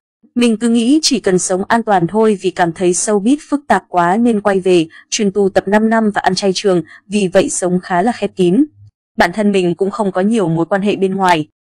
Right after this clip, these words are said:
kể cả trong nghệ thuật nên luôn mong muốn có cơ hội để gặp được một người vững chãi về kinh tế và giỏi về kinh doanh để chỉ dẫn cho mình.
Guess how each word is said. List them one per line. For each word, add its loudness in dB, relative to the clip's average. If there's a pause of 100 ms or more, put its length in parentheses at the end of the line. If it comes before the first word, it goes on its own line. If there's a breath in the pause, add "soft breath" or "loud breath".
kể 2
cả -2
trong -2
nghệ 0
thuật -2
nên 0
luôn 0
mong 0
muốn 0
có 0
cơ -2
hội 2
để 2
gặp -6
được 0
một -2
người 0
vững -2
chãi -2
về 0
kinh -2
tế 2
và -2
giỏi -2
về 0
kinh 0
doanh -2
để 0
chỉ -2
dẫn -6
cho -2
mình. 0